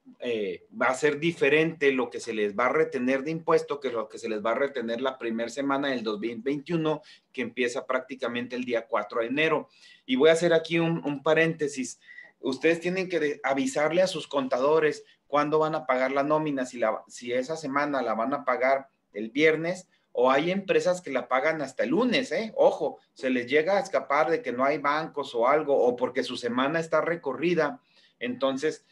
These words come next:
¿por qué? Porque si nosotros pagamos esta semana dentro de diciembre, este año va a tener cincuenta y tres semanas. Y por lo general, todos los, los, los sistemas tienen que hacer un ajuste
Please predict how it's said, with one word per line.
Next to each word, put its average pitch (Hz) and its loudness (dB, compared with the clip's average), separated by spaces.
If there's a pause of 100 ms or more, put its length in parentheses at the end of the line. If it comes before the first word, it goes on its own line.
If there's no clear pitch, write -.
(480)
¿por 170 4
qué? 185 2
Porque 151 -4
si 147 -6
nosotros 170 -2
pagamos 170 0
esta 180 -4
semana 165 0
dentro 117 -4
de 113 -4
diciembre, 143 -2 (500)
este 156 0
año 165 2
va 151 2
a 151 -6
tener 147 -2
cincuenta 131 -4
y 113 -6
tres 117 -2
semanas. 147 -2 (440)
Y 139 -2
por 147 -2
lo 151 4
general, 170 0
todos 156 2
los, 131 -14
los, 117 -6
los 123 -2
sistemas 147 -2
tienen 143 -4
que 131 -2
hacer 120 -2
un 147 -2
ajuste 160 -4